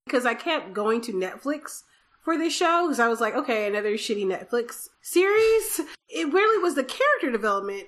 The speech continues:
And it's like, if you are the helpers, why are you complaining? Typically those type of characters in these shows, like, I'm tired of this type of, "I know I'm the supporting character. Oh, you're not gonna, you're not gonna answer me as you're walking away." Bro, you know what it is. You know why you work here. So, like,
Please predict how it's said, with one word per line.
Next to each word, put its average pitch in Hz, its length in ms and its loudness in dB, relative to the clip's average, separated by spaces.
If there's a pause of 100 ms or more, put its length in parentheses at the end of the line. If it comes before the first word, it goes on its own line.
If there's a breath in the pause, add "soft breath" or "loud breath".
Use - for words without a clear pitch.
And 285 340 0 (140)
it's - 60 -12
like, 254 240 2
if 254 160 -2
you 285 300 2
are 247 260 4
the 208 140 -4
helpers, 370 580 0
why 220 160 2
are 226 80 2
you 220 120 -4
complaining? 214 600 -2 (180)
Typically 427 420 2
those 294 200 -2
type 294 140 0
of 233 80 0
characters 240 500 0
in 214 220 -2
these 208 220 -6
shows, 202 500 0
like, 208 100 -4
I'm 233 120 -4
tired 330 360 0
of 220 80 -8
this 220 220 0
type 220 320 -4
of, 196 320 -4 (320 loud breath)
"I 262 100 6
know 240 200 6
I'm 247 100 2
the 240 100 2
supporting 233 460 -2
character. 233 560 2 (180 loud breath)
Oh, 262 200 6
you're 247 160 0
not 247 240 4
gonna, 247 160 2
you're 226 160 0
not 226 100 4
gonna 240 140 -2
answer 240 340 0
me 285 360 0 (100)
as 233 180 2
you're 226 120 2
walking 240 360 2
away." 226 580 -2 (140)
Bro, 294 300 4
you 339 180 4
know 403 160 2
what 339 140 -2
it 220 100 -2
is. 214 400 0
You 262 80 2
know 294 240 2
why 285 120 2
you 277 180 0
work 220 240 -2
here. 392 400 0
So, 277 240 0
like, 220 480 -2